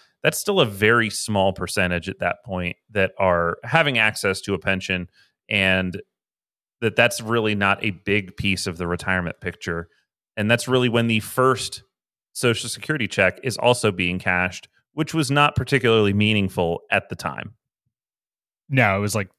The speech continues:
Speaker 2: twenty-two dollars. Is that right?
Speaker 1: Yeah, I think it's, like, the equivalent of four hundred bucks today, but it, it was not a lot.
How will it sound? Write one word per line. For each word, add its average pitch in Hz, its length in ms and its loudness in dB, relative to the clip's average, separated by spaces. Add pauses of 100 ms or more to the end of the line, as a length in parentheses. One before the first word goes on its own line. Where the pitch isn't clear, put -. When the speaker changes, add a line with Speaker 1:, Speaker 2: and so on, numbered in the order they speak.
(140)
Speaker 2:
twenty-two 117 480 2
dollars. 117 600 -4
Is - 60 -10
that 98 140 -6
right? 120 180 -4 (500)
Speaker 1:
Yeah, - 320 -4
I 117 120 2
think 143 160 -2
it's, - 160 -2
like, 127 140 0
the 117 80 0
equivalent 117 520 0
of 120 80 -8
four 131 220 -4
hundred 135 240 -2
bucks 135 280 0
today, 139 360 -4
but 101 280 2
it, 110 220 -4
it 120 160 -4
was 110 140 -6
not 101 180 2
a 87 60 -6
lot. 73 340 -8